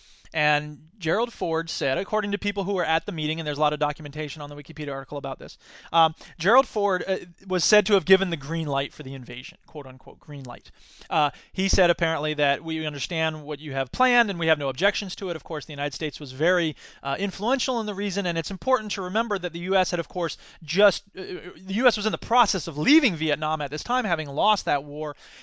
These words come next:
and, uh, worried about the threat of communism spreading to other parts of Southeast Asia. The fear of the domino effect was in full force. Uh, the, Kissinger was very worried about the spread of communism. And so when Suharto said, "This is a communist menace in East Timor,"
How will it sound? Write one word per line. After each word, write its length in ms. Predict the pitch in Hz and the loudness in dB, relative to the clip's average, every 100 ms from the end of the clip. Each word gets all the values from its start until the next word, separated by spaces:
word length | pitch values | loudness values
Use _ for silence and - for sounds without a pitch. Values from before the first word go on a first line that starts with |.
| - | -8
and, 360 | 156 151 151 147 | -2 0 0 2
uh, 280 | 135 135 135 | 2 4 4
worried 360 | 156 254 208 156 | 6 8 8 6
about 240 | 147 143 | 6 4
the 60 | 151 | 0
threat 260 | 147 131 | -4 -4
of 60 | 143 | -2
communism 580 | 233 285 214 170 156 180 | 0 0 0 -2 -4 -6
spreading 420 | - 170 147 151 | -6 -2 -2 0
to 120 | 143 | -2
other 160 | 170 220 | 0 0
parts 320 | 175 156 - | 0 -2 -4
of 80 | 139 | -2
Southeast 460 | 147 139 151 - | 0 0 -6 -6
Asia. 260 | 143 143 196 | -6 -6 -6
The 80 | 175 | -8
fear 260 | - 156 | -4 -2
of 60 | 147 | -2
the 180 | 131 139 | 0 2
domino 320 | 143 156 156 | 2 0 -2
effect 380 | 151 - 147 - - - | -2 -2 -4 -4 -18 -14
was 260 | 160 151 143 | -2 -2 -2
in 100 | 143 | -8
full 280 | - 175 143 | -4 -4 -4
force. 460 | - 151 147 - - - - | -6 -8 -8 -10 -12 -16 -4
Uh, 340 | 135 131 131 | 0 2 0
the, 440 | 131 117 - 113 127 | -2 -10 -12 -16 -8
Kissinger 400 | 170 - 147 156 | -6 -4 -6 -4
was 140 | 151 | -6
very 220 | 135 151 151 | -4 -4 -2
worried 380 | 143 156 156 | -2 -2 -2
about 320 | 156 143 147 151 | 0 0 0 -2
the 120 | 147 | -6
spread 340 | - - 156 | -6 0 0
of 120 | 151 | 0
communism. 580 | - 147 139 139 135 160 - - - | -2 -4 -2 -8 -8 -12 -14 -18 0
And 240 | 175 175 | 2 2
so 360 | - 185 160 170 - | 2 4 4 0 -4
when 140 | 180 | -4
Suharto 420 | 165 156 151 165 160 | -2 2 2 2 0
said, 340 | 196 156 160 | 2 2 2
"This 180 | 160 - | -4 -6
is 100 | 143 | -8
a 60 | |
communist 440 | - 143 135 131 165 | -6 -6 -6 -10 -2
menace 300 | 226 233 220 | 0 0 -2
in 80 | 185 | -6
East 180 | 175 | -8
Timor," 360 | - 175 165 | -8 -6 -6